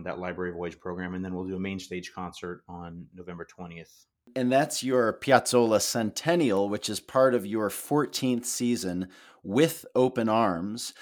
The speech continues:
Speaker 2: where you have incredibly enriching and kind of diverse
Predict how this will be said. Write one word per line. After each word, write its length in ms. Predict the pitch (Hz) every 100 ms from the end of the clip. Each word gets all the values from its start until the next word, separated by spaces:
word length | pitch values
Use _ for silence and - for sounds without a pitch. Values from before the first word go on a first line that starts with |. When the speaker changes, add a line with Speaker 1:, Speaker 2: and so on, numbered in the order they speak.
| -
Speaker 2:
where 200 | 117 117
you 220 | 113 117
have 580 | 107 117 110 101 82 - -
incredibly 640 | 104 - 165 165 120 107 123
enriching 640 | 117 127 131 135 123 120
and 120 | 110
kind 220 | - 110
of 180 | 101 82
diverse 720 | 104 90 101 117 107 - -